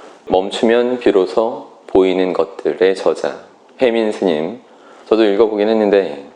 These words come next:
멈추면 비로소 보이는 것들. 아, 이거 참 제목부터 멋있어요. 근데 멈추면 정말 뭔가 달리 보여요. 마하로 날다가 딱 멈추면 이게 막 보면 달라 보입니다.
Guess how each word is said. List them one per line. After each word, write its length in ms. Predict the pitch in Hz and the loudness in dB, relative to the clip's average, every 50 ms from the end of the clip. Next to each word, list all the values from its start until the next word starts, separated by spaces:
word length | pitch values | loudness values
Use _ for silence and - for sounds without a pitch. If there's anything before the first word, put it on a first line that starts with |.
| _ - - | _ 0 0
멈추면 500 | 98 104 113 117 - - 143 131 131 127 | 0 0 0 -2 -2 2 2 2 2 4
비로소 360 | - 117 107 101 - - 101 | 2 2 2 2 2 0 0
보이는 320 | - - 95 92 92 90 | 2 0 0 2 0 2
것들. 500 | 87 82 - - - - - 73 71 - - | 0 0 -2 -2 -8 -8 -8 -8 -10 -10 -8
아, 240 | - 82 85 85 85 | -4 -4 -2 0 2
이거 200 | 87 90 98 95 | 2 4 4 4
참 260 | - - 113 104 98 | 2 0 0 0 0
제목부터 400 | 95 - 101 101 101 - - 95 | 0 0 0 0 0 0 2 2
멋있어요. 400 | 85 82 82 - - - 87 80 | 2 2 -2 -4 -4 -2 -2 -2
근데 180 | 80 85 92 101 | -2 0 0 2
멈추면 460 | 92 92 101 113 - - 135 127 117 | 2 2 0 0 0 0 2 2 2
정말 560 | 110 113 98 95 101 104 101 87 76 69 65 - - | 2 0 2 2 2 2 0 -2 -4 -8 -10 -8 -4
뭔가 280 | - 101 107 110 107 | -2 2 2 2 0
달리 320 | - - 87 98 110 117 110 | 0 0 2 2 2 2 2
보여요. 460 | 98 92 85 80 76 76 76 65 58 73 | 2 2 2 0 0 -2 -4 -6 -6 -2
마하로 420 | 78 82 87 95 113 120 117 113 | -2 -2 0 0 0 2 2 2
날다가 680 | 107 85 82 85 82 85 85 92 101 120 139 143 139 - - | 2 2 0 2 2 2 2 2 0 -2 -4 -8 -10 -6 -4
딱 140 | - 117 104 | -2 0 2
멈추면 600 | 87 85 82 - - - 101 95 87 73 69 - - - _ _ _ - | 0 0 -2 -4 -6 -4 -2 -2 -2 -4 -8 -14 -18 -20 _ _ _ -4
이게 140 | 90 90 98 | 0 0 0
막 160 | 90 92 - - - - - | 0 -2 -6 -8 -16 -8 -2
보면 240 | - 95 98 95 87 | 0 2 2 2 0
달라 600 | 82 - 92 87 92 95 98 98 95 92 90 - - | -2 0 2 2 4 4 4 2 2 0 -2 -2 -2
보입니다. 420 | - 87 82 80 78 73 71 - | 0 0 0 0 0 0 0 0